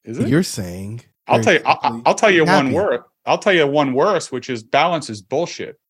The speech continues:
Speaker 1: Anybody who
Speaker 2: Oh.
Speaker 1: tells you you can have balance in life is full of shit, 'cause there is no balance in life.
Speaker 2: Not
Speaker 1: I will
Speaker 2: if you
Speaker 1: tell
Speaker 2: wanna
Speaker 1: you
Speaker 2: make
Speaker 1: with,
Speaker 2: progress.
Speaker 1: with a hundred percent certainty, there is no balance, and there certainly is not balance in your day.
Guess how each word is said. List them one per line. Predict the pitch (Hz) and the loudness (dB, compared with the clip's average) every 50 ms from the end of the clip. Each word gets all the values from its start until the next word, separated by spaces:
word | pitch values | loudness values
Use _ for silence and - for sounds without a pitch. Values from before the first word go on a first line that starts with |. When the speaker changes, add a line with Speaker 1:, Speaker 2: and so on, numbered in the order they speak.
| - | -10
Speaker 1:
Anybody | 117 131 147 151 151 151 139 131 | -8 -6 -4 -2 -2 -2 -2 -2
who | 127 120 | -4 -4
Speaker 2:
Oh. | 123 | 0
Speaker 1:
tells | 139 151 151 135 | 2 2 2 0
you | 123 127 | -2 -6
you | 127 123 | -10 -6
can | 139 127 | -4 -2
have | 123 120 113 | -2 -2 0
balance | - 127 135 151 151 135 - | 2 2 2 2 0 -2 -4
in | 120 110 110 | -6 -4 -2
life | 110 110 110 - 113 | -2 -2 -2 -4 -8
is | 104 - | -14 -12
full | - 135 131 117 | -8 -6 -6 -6
of | 110 | -6
shit, | - - 147 139 113 - _ _ | -6 -8 -8 -8 -8 -10 _ _
'cause | - 120 107 | -14 -12 -8
there | 104 110 120 | -6 -4 -4
is | 139 131 135 | -4 -4 -4
no | 127 107 | -6 -8
balance | 98 101 101 98 95 90 87 - - | -6 -4 -4 -4 -6 -8 -12 -16 -20
in | - - | -20 -18
life. | - - - - _ _ _ _ _ | -18 -20 -20 -20 _ _ _ _ _
Speaker 2:
Not | - 139 156 | -2 0 2
Speaker 1:
I | |
will | 160 139 | 2 0
Speaker 2:
if | - | 0
you | 151 139 | 0 0
Speaker 1:
tell | 151 | 2
Speaker 2:
wanna | 147 143 | 2 2
Speaker 1:
you | 139 | 0
Speaker 2:
make | 135 127 | -2 -4
Speaker 1:
with, | 127 127 | -4 -4
Speaker 2:
progress. | 107 - 135 - | -4 -4 -4 -2
Speaker 1:
with | 151 147 | -2 -2
a | 139 120 | -2 -2
hundred | 113 - - 175 180 180 196 196 | -4 0 0 0 2 2 0 -2
percent | - 185 175 - 180 160 147 | -2 -4 -4 -2 -4 -6 -4
certainty, | - - 165 151 131 117 123 | -2 -2 0 0 -2 -2 -4
there | 120 120 117 | -4 -2 -2
is | 104 123 123 113 | -2 -2 -4 -4
no | 120 127 135 143 165 | -4 -4 -2 -2 -2
balance, | 165 147 151 143 139 127 120 110 104 110 | -2 0 0 0 0 0 -2 -4 -4 -4
and | 113 113 | -6 -6
there | 113 110 | -6 -6
certainly | - - 202 214 185 160 139 127 | -4 -2 -2 -2 -2 -2 -2 -2
is | 120 113 | -2 -2
not | 127 120 120 110 113 | -2 -4 -4 -4 -2
balance | 123 117 117 117 113 101 - | -2 -2 -2 -2 -6 -6 -6
in | 110 107 | -4 -4
your | 104 98 92 | -4 -6 -8
day. | 87 - 101 95 90 62 - | -8 -6 -6 -6 -6 -8 -12